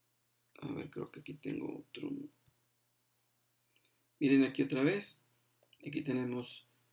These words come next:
el apéndice dilatado, nos da once milímetros, está muy por encima, y tenemos líquido libre. Este es un ultrasonido, ¿ya vieron?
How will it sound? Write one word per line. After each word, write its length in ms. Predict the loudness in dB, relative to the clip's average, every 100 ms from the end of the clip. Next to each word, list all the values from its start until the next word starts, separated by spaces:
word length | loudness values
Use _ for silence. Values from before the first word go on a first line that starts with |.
| _ 0
el 160 | 2
apéndice 680 | 2 4 4 4 4 4 4
dilatado, 680 | 2 2 2 2 4 4
nos 160 | 4 4
da 260 | 2 -2 4
once 400 | 10 10 10 10
milímetros, 920 | 12 10 8 4 2 -2 -4 -10 -16 _ _
está 200 | -18 -8
muy 200 | 0 2
por 180 | 2 0
encima, 480 | -2 4 6 6 0 -14 _ _ 0
y 180 | 4 10
tenemos 760 | 12 12 12 12 10 8 -8 _ _ -8
líquido 480 | 4 4 6 4 4
libre. 460 | 4 4 4 0 -8 _ _ -20 -20 _ _ _ 0
Este 260 | 0 2
es 120 | 4
un 300 | 8 8 8
ultrasonido, 720 | 6 6 4 4 8 10 8 6
¿ya 100 | 6
vieron? 360 | 6 6 2